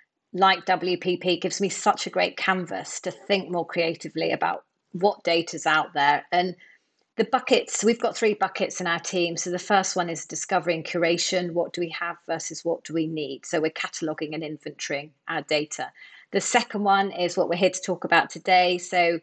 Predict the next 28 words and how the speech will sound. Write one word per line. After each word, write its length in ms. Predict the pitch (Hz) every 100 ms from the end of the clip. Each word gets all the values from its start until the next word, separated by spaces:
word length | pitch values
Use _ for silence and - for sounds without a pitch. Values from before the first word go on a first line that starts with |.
| - - _
enablement 1000 | 196 196 196 190 190 185 170 165 - - - 185
and 400 | 175 170 175 -
education. 920 | 190 185 175 - 180 175 - 165 160
And 180 | - 175
we 120 | 185
have 180 | 196 180
got 240 | - 160 - _ _ -
massive, 840 | 185 190 208 202 - - 151 151
massively 840 | 180 185 196 - - 170 156 156
ambitious 640 | - 165 156 170 160 151 139
plans. 460 | - 160 160 175 - - - -
I 100 | 202
didn't 240 | 240 226
really 220 | 196 185
know 200 | 185 185
how 220 | 175 180
ambitious 440 | 170 170 175 170 -
it 100 | 156
was 240 | 175 170
till 140 | - 170
I 40 |
started 340 | - 180 -
talking 280 | - 180 -
to 80 | -
other 140 | 165
people 340 | 160 180 165 156
about 340 | 143 147 -
it, 140 | 147